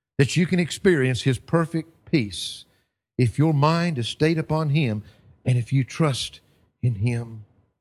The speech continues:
We need to train our minds not to drift to all the different things that can take us away, but to train our minds to go to the Lord and to go to His Word.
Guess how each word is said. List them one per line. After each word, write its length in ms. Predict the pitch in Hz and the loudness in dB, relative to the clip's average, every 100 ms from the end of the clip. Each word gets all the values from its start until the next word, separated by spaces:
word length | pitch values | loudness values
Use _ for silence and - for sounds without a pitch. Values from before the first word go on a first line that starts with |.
| _ _ _ _ _ _ _ _ - | _ _ _ _ _ _ _ _ 0
We 140 | 170 | 2
need 320 | 175 214 190 - | 4 4 2 0
to 380 | 170 147 139 - _ _ _ _ _ _ _ _ - | 2 4 2 -2 _ _ _ _ _ _ _ _ -6
train 320 | - 233 220 | 2 4 4
our 100 | 160 | 2
minds 920 | 143 202 226 170 123 101 90 - - _ _ _ _ _ _ _ _ _ _ _ | 4 4 4 0 -2 -6 -8 -10 -14 _ _ _ _ _ _ _ _ _ _ _
not 300 | 180 226 - | 4 4 2
to 420 | - 165 156 139 107 _ _ _ - | 2 4 4 2 -4 _ _ _ -2
drift 360 | 101 170 226 - | 4 6 6 4
to 80 | 160 | 4
all 360 | 196 226 226 | 6 8 6
the 100 | 185 | 4
different 360 | 165 214 175 147 | 2 2 0 2
things 360 | 214 220 214 | 2 4 2
that 140 | 165 151 | 2 2
can 140 | 175 | 2
take 240 | 151 220 180 | 4 4 4
us 100 | 151 | 0
away, 360 | 175 214 220 | 2 4 4
but 200 | 185 170 - - - - | 2 -2 -6 -20 -4 0
to 100 | 180 | 2
train 320 | 190 254 233 | 4 4 6
our 100 | 196 | 6
minds 380 | 202 233 226 185 | 6 6 4 0
to 80 | |
go 200 | 156 214 | 4 6
to 80 | 233 | 6
the 120 | 180 | 2
Lord 340 | 170 214 233 180 | 4 6 6 6
and 100 | 180 | 4
to 60 | 170 | 4
go 200 | 226 214 | 4 4
to 100 | 170 | 2
His 260 | 247 214 | 2 0
Word. 380 | 190 302 285 | -2 0 0